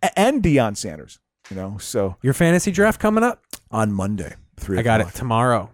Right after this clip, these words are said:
Speaker 1: Yep, good for you.
Speaker 2: Eleven A M.
Speaker 1: Good for you.
Speaker 2: Very nervous. Got a wrestling belt on the line.
Speaker 1: Ooh, okay, okay.
Speaker 2: Spent fifteen hundred dollars on it.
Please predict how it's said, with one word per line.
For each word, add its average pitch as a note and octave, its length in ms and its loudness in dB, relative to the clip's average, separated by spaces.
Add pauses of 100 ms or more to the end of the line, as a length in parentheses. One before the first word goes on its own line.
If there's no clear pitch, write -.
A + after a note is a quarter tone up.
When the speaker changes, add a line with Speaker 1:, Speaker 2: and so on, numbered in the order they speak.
Speaker 1:
Yep, G2+ 240 -8
good - 140 0
for A2 40 -6
you. A#2 60 -2
Speaker 2:
Eleven D#3 300 2
A D3 280 0
M. A#2 380 -2 (460)
Speaker 1:
Good E3 160 -2
for A3 120 -4
you. F#3+ 220 4
Speaker 2:
Very C#3 240 4
nervous. C3 400 2
Got A#2+ 140 0
a A#2+ 40 2
wrestling B2+ 500 2
belt G#2+ 260 0
on G#2+ 100 -4
the G2+ 60 -4
line. F#2 280 -6
Speaker 1:
Ooh, E3+ 460 2 (120)
okay, C#3+ 480 2
okay. C#3+ 440 2
Speaker 2:
Spent C3 300 -2
fifteen C#3+ 340 -2
hundred C3+ 200 2
dollars C3+ 360 0
on G#2 180 -4
it. G2+ 80 -16